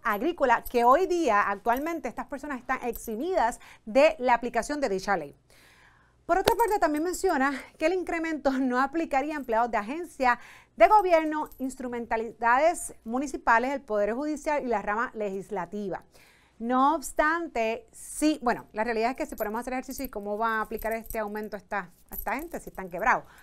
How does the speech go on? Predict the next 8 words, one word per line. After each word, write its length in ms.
Sin 380
embargo, 960
el 240
gobernador 1000
mencionó 960
que 260
estaría 680
dispuesto 1040